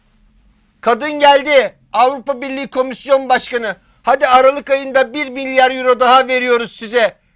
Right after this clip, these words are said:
dediğinde, "Biz ensarız kardeşim.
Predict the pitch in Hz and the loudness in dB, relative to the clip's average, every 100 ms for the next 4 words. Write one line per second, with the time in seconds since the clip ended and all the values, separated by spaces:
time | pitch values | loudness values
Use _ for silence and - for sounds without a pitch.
0 | _ - 233 214 254 247 247 220 - _ | _ -6 -6 -4 -6 0 2 2 -2 _
1 | _ _ _ _ 196 190 233 220 214 330 | _ _ _ _ -8 -4 0 0 0 -2
2 | 359 269 - 285 330 285 - 202 143 | -2 -4 -2 0 0 -2 -8 -8 -10